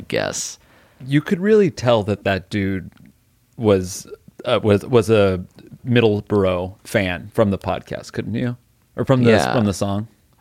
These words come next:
Speaker 1: Yeah, usually when British people sing, it's like, I can't quite recognize their accent, but that was, he was singing in a noticeably British accent, which is hard to pull off.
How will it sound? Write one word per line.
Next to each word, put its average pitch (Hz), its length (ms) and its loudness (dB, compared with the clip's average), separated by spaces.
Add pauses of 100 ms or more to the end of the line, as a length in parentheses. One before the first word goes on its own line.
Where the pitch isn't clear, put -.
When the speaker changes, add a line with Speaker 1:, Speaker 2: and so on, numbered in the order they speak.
(280)
Speaker 1:
Yeah, 104 180 4
usually 120 400 2
when 98 320 2 (140)
British 87 340 0
people 76 240 -2
sing, 67 480 0
it's 50 260 -10
like, 78 160 0
I - 100 0
can't - 300 -6
quite - 180 0
recognize 64 500 -6
their 60 140 -4
accent, 110 520 -4
but - 200 -6
that 87 360 2
was, 76 340 -2
he 98 120 -2
was 87 140 0
singing 80 340 0
in 73 140 -2
a 71 40 -4
noticeably 69 1000 -2 (200)
British 80 300 2
accent, - 460 -6
which - 140 -10
is 92 100 -6
hard 101 200 0
to - 60 -10
pull 69 200 0
off. 57 400 -2